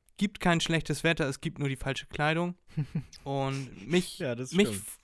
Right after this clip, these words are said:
Speaker 1: freut jede Art von Wetter. Ich find das genial, dass der, dass die Erde das hinkriegt, sein eigenes Wetter zu haben. Und dass das alles so im Kreislauf funktioniert. Ich find das immer wieder beeindruckend.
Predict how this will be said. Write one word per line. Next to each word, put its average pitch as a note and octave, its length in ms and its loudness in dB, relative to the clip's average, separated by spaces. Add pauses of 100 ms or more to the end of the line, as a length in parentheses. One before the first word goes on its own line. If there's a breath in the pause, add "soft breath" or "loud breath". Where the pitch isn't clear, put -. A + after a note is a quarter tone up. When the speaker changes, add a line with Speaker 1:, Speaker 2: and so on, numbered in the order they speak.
(160)
Speaker 1:
freut F3+ 500 2
jede F#3+ 440 4
Art F3 280 6
von D#3+ 340 0
Wetter. C3 360 0 (500)
Ich C3 120 -8
find F3+ 180 4
das - 320 0
genial, E3+ 480 6
dass D3+ 220 0
der, C#3 300 2 (540 soft breath)
dass C#3+ 180 -2
die - 120 -2
Erde D3+ 320 4
das C#3 380 0
hinkriegt, D3+ 580 0
sein C#3 320 -2
eigenes C3+ 560 -4 (420)
Wetter C3+ 340 0 (300)
zu C3 160 0
haben. B2 280 -2 (520)
Und C#3+ 120 -2
dass C#3 180 0
das - 200 -8
alles C#3 280 -4
so B2 220 -2
im C#3 200 -4
Kreislauf C#3+ 420 0
funktioniert. C#3 360 -8
Ich - 40 -10
find C#3 100 -4
das C3+ 120 -10
immer C3+ 160 -4
wieder B2+ 100 -2
beeindruckend. B2+ 680 -2